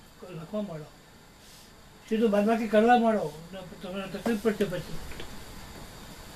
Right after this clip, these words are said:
બીજું કશું ના કરો,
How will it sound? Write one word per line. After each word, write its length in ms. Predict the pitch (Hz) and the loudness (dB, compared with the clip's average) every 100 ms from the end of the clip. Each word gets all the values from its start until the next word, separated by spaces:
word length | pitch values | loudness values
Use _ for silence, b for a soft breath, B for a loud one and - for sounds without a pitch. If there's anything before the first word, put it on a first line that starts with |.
| - - - - - - - - - - - - - - - - - - - - - - - - - - - - 202 - 196 | -18 -18 -18 -18 -18 -16 -16 -16 -18 -18 -16 -16 -16 -18 -16 -16 -16 -16 -16 -16 -16 -16 -16 -16 -16 -16 -10 -4 -2 4 8
બીજું 260 | 208 262 | 10 10
કશું 260 | 262 226 269 | 6 8 8
ના 100 | 262 | 8
કરો, 460 | 240 226 233 233 | 8 8 6 4